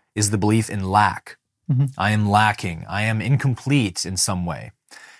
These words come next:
Speaker 1: Anytime you believe you're lacking something, you, you have to feel some kind of sadness. From there, we get the second belief, which is, because I'm lacking, my happiness must be outside of me somewhere.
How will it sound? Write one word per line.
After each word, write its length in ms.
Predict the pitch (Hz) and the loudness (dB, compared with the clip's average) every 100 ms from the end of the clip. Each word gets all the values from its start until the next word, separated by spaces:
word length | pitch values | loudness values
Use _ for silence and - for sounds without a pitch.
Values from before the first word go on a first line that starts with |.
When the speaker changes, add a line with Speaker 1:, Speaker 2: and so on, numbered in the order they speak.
| _ | _
Speaker 1:
Anytime 520 | 123 180 170 170 170 | 2 4 4 2 4
you 140 | 147 127 | 4 4
believe 440 | 113 104 120 139 | 4 4 4 4
you're 180 | 117 101 | 2 2
lacking 580 | 95 113 117 120 107 101 | 4 4 4 2 0 0
something, 680 | - 160 165 - 80 101 127 _ _ _ | 2 2 2 0 -8 -10 -14 _ _ _
you, 120 | 113 107 | -2 -2
you 140 | 123 113 | 0 2
have 180 | 123 - | 2 2
to 80 | |
feel 160 | 120 135 | -2 0
some 240 | - 131 | 2 2
kind 240 | 117 110 104 | 2 0 0
of 80 | 92 | -2
sadness. 680 | - 95 82 78 - - - _ _ - - - - _ | 2 4 2 -2 -6 -6 -8 _ _ -20 -20 -20 -20 _
From 220 | - 110 | 0 2
there, 200 | 104 117 | 6 6
we 80 | 117 | 6
get 200 | 107 104 | 4 0
the 80 | 104 | 2
second 420 | - 151 156 110 | 2 4 2 0
belief, 460 | 95 92 101 123 110 | 0 -2 -2 -2 -4
which 200 | 101 107 | -2 -2
is, 380 | 98 95 - - _ _ _ | 0 0 0 -2 _ _ _
because 380 | 113 - 180 170 | -4 0 2 4
I'm 200 | 127 101 | 4 4
lacking, 540 | 92 87 - 110 156 - _ _ _ | 2 2 0 -2 -2 -6 _ _ _
my 120 | 107 104 | 0 0
happiness 640 | 117 123 127 120 113 - | 2 0 2 2 2 2
must 300 | 110 113 - | 0 -2 -2
be 120 | 107 | -2
outside 440 | 101 - 107 101 | 0 2 2 2
of 100 | 92 | 0
me 140 | 85 85 | -4 -4
somewhere. 500 | - 69 65 50 | -4 -6 -10 -12